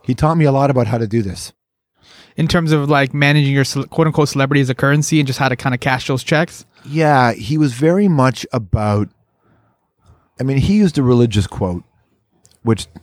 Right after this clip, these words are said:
Speaker 1: obviously I'm not religious, but I understood it. He had said to somebody, a priest who was working somewhere, he said, "How do I get God to bless my work?"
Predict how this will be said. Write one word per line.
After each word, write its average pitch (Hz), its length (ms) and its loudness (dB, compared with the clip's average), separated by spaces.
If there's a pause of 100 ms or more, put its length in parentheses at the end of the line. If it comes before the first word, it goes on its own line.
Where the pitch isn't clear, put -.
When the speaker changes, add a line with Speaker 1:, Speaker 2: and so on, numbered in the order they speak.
(400)
Speaker 1:
obviously 107 440 -2
I'm 95 120 -8
not 95 180 -10
religious, 92 400 -8
but 107 140 -2
I 107 80 2
understood 113 480 0
it. 87 160 -4 (640)
He - 200 0
had 113 120 2
said 143 400 -2
to 139 120 2
somebody, 95 640 -2
a - 80 -10
priest - 680 -6
who 104 80 -4
was 98 160 0
working 98 380 -2
somewhere, 85 360 -4
he 90 80 -2
said, 90 420 -4 (880)
"How 113 100 0
do 120 100 0
I 117 60 2
get 110 220 0
God 98 280 0
to 95 60 -4
bless 92 320 -4
my 87 120 -4
work?" 85 440 -10